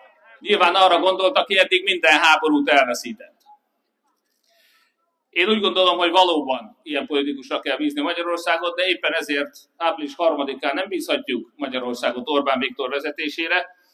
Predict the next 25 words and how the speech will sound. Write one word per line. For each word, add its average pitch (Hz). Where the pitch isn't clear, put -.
És 151
ha 180
már 175
a 170
kapkodásról 156
van 147
szó, 175
akkor 160
nem 208
csak 208
a 196
covid 185
idején 120
mutatta 147
azt, 147
hogy 135
reggel 165
még 151
elítélte 139
az 123
ellenzék 139
javaslatát 135
az 110
iskolák 147
bezárásáról, 135